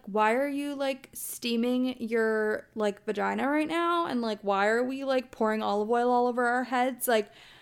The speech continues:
I, I just don't really get it.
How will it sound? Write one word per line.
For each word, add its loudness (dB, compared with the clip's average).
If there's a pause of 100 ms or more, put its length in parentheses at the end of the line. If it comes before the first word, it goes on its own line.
(460)
I, 0 (160)
I 4
just -4
don't 4
really 2 (180)
get 2
it. 4